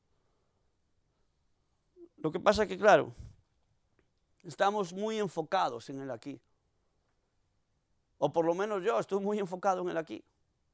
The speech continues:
en el ahora. Y me cuesta ver un montón lo que me espera.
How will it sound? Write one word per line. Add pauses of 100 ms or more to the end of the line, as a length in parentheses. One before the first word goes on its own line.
(880)
en
el
ahora. (2250)
Y
me
cuesta
ver
un
montón
lo
que
me
espera.